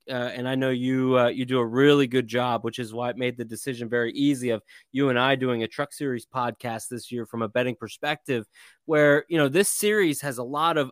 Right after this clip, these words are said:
up-and-coming drivers. There are some, uh, savvy veterans in there as well.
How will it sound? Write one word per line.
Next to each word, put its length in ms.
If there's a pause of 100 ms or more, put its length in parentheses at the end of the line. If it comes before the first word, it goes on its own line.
up-and-coming 600
drivers. 540
There 180
are 100
some, 400
uh, 300
savvy 420
veterans 560
in 120
there 160
as 100
well. 360